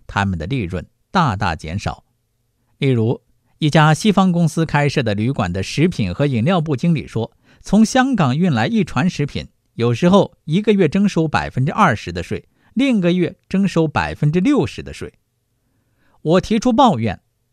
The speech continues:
那名官员就说，“看，规定说我们可以征收百分之二十到百分之六十的税。如果你非要让这件事有个结果的话，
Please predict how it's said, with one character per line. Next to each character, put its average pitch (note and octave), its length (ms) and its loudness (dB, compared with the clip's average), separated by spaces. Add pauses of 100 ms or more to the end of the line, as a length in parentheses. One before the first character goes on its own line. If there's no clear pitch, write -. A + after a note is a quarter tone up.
(120)
那 C#3 80 0
名 A#2+ 180 0
官 A#2+ 180 -2
员 F#2+ 140 -2
就 G2 140 -4
说 G#2+ 220 -6 (300)
，“看， E3+ 260 -2 (340)
规 C#4 160 0
定 C4+ 120 2
说 A#3 200 4
我 G#3+ 80 2
们 D#3+ 120 2
可 C4 200 0
以 C4+ 100 0
征 G#3+ 180 2
收 G#3+ 220 2
百 C#3 220 2
分 F3+ 160 2
之 - 40 -4
二 G3+ 160 4
十 D3+ 220 -4
到 D#3+ 160 0
百 G2+ 220 0
分 D#3 160 -2
之 F#3+ 80 2
六 G#3 180 0
十 - 100 -10
的 F2+ 120 -8
税。 F#2 240 -10 (420)
如 G#3 180 2
果 A#3 100 4
你 G3 140 4
非 G3+ 160 0
要 G3 180 4
让 D#3+ 240 2
这 D#3+ 100 0
件 C#3 160 0
事 B2 180 -2
有 G2 100 -2
个 G#2 100 -6
结 A2 220 -4
果 F2+ 180 -8
的 D#2 80 -10
话， - 220 -6